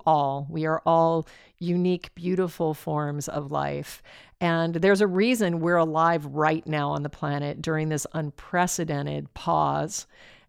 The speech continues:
and, uh, chaos that is happening right now. Um, but really remembering that we can find our peace and stillness within the chaos.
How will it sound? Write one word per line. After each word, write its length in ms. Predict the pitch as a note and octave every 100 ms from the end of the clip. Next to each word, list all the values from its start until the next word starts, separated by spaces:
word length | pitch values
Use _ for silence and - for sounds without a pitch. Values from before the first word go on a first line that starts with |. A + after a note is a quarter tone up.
| -
and, 400 | D#3+ D3+ D3+ E3
uh, 380 | D3 D3 D3 D#3 -
chaos 840 | - F3+ F3 D3+ D3+ G3+ - - _
that 180 | D#3+ D#3+
is 240 | D#3 D3+
happening 560 | - - E3 - D3 D3
right 240 | D3 D3+
now. 400 | E3 D3+ D3+ D3 - - - - - -
Um, 300 | F3 E3 E3
but 240 | F3 F#3+ -
really 300 | F#3+ A3 A#3
remembering 640 | G#3 F3 E3+ F3+ F3+ E3
that 160 | D#3+ E3
we 140 | E3
can 180 | - E3+
find 480 | - E3+ E3+ F3+ F#3
our 220 | - D#3+
peace 400 | - F#3 F3 -
and 180 | - D#3
stillness 760 | - E3 D#3 D#3 D3+ C#3+ -
within 580 | D#3+ D#3+ C#3+ - D#3 D#3
the 100 | D3+
chaos. 720 | - D#3+ D3+ D3 D3+ D3+ -